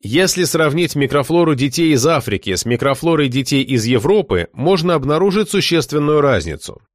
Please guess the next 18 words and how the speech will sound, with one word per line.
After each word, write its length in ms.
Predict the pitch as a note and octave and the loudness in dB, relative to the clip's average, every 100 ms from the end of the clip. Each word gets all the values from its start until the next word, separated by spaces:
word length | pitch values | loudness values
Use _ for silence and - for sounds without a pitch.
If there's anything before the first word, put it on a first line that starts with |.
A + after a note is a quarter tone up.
| _ - | _ -8
В 100 | G#2+ | -4
микрофлоре 640 | D#3 F3+ E3+ G#3+ A#3 G#3+ | -2 -2 -2 -2 0 2
западного 520 | F#3 F3+ C3 B2+ B2+ | 2 0 -2 0 0
человека 540 | - D3 F#3 B3 - | 0 0 2 0 0
не 100 | B2 | -2
хватает 540 | B2 D3 D#3 G#3+ A3 G3+ | 0 0 0 2 0 0
разнообразия 840 | F3 B2 D#3+ D3 F#3+ G#3+ A#2 A2+ | -2 0 -2 0 0 0 2 0
и 240 | A#2 D3+ D3 | 2 0 0
преобладают 600 | D3 C#3+ D#3 D#3+ G#3 F3 | 0 0 0 2 2 2
бактерии 520 | D#3 C#3 G3 G3 F3+ | 0 0 0 2 0
группы 560 | C#3 F#3 F#3 F3+ D#3 - _ | 2 0 2 0 0 -4 _
Firmicutes 800 | - F3 E3+ - D#3+ F#2+ D#2+ - _ _ _ | -2 2 0 2 0 0 -6 -10 _ _ _
по 60 | B2+ | -2
сравнению 540 | C3 C#3+ D3+ G3+ G3+ | 0 0 0 0 0
с 60 | C3+ | 0
бактериями 580 | D3 - D#3+ E3+ F3+ F3+ | -2 -2 0 2 2 2
группы 520 | B2+ C#3+ C3 D#3+ C3 | 2 0 0 -2 -2
Bacteroidetes. 920 | B2 D3 F3 D#3+ C3 G2 E2 - - | -6 -2 0 2 2 0 -4 -8 -10